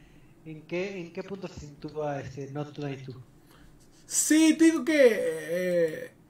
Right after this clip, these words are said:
Speaker 2: definitivamente, o sea, va, s-, la, la gente que es como de, "Ay, es que no puede ser que estén mandando su pol-, agenda política de derecha", y, "Ay, no, es que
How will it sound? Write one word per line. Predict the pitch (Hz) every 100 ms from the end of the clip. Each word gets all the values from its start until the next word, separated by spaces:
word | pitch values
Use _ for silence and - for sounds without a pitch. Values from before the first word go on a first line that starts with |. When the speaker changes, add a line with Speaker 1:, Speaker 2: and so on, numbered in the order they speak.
| _ _ _ - 196
Speaker 2:
definitivamente, | 240 247 277 269 269 285 311 311 285
o | 269
sea, | 185 - - _ _ - - 165
va, | 156 170 180 151
s-, | 160 - 165 165
la, | 165 160
la | 160
gente | - 175 180 185
que | 190
es | 175
como | 175 180
de, | 190
"Ay, | 247 302 311
es | 269
que | -
no | 320 311
puede | 339 320
ser | - 254 262 277
que | 277
estén | 254 - 262 269
mandando | 277 262 233 226 240 254
su | 247 240
pol-, | - 214 220
agenda | 214 - 233 269 -
política | 240 220 233 226 247 254 240 233 202 - - -
de | 202 196 190
derecha", | 180 185 196 220 247 269 - 277 254 233 208
y, | 202 220
"Ay, | 240 247 277
no, | 285 277 277
es | 277
que | - 320 311 262